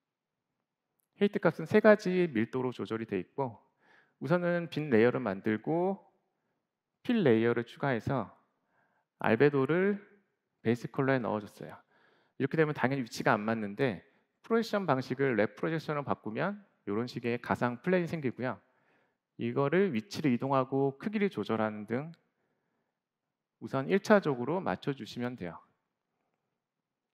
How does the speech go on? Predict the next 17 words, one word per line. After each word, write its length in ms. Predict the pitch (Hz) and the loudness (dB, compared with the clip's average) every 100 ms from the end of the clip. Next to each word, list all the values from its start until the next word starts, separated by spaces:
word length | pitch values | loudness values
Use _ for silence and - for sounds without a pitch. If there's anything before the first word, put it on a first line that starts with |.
| _ | _
그리고 420 | - 113 139 185 - | -8 -6 -4 -6 -4
언제든지, 760 | 113 135 156 151 147 160 180 - _ _ _ _ _ | -2 -2 -2 -4 -2 -2 -2 -8 _ _ _ _ _
어, 280 | 113 113 113 | -8 -6 -6
저런 520 | 113 113 117 117 113 - | -4 0 0 -2 -8 -6
선들을 400 | - 208 175 165 | -4 -2 -2 -4
추가해서 760 | - 180 170 170 160 95 - - - _ | -2 0 2 2 0 -2 -12 -20 -20 _
더 160 | 113 113 | -4 -4
디테일을 680 | - 127 180 165 160 165 160 | -4 -2 2 2 2 -2 -2
높일 260 | 104 - 139 | -4 -2 -4
수도 220 | - 113 | -6 -10
있고요. 280 | - 95 - - _ _ _ _ _ _ _ _ _ _ _ _ _ _ _ _ _ _ _ _ _ _ _ _ _ _ _ _ _ _ _ _ _ _ _ _ _ _ _ _ _ _ _ _ _ _ _ | -10 -12 -14 -16 _ _ _ _ _ _ _ _ _ _ _ _ _ _ _ _ _ _ _ _ _ _ _ _ _ _ _ _ _ _ _ _ _ _ _ _ _ _ _ _ _ _ _ _ _ _ _
일일이 280 | 190 226 208 | -2 0 2
넣는 240 | 143 139 | 0 -2
게 80 | 139 | -6
귀찮다면 760 | 131 - 170 165 147 139 139 | -8 -6 -4 -2 -2 -2 -6
초반에는 720 | - 226 226 208 185 202 220 | -4 2 2 2 0 0 -2
저렇게 540 | - 117 - 151 185 | -4 -6 -2 0 0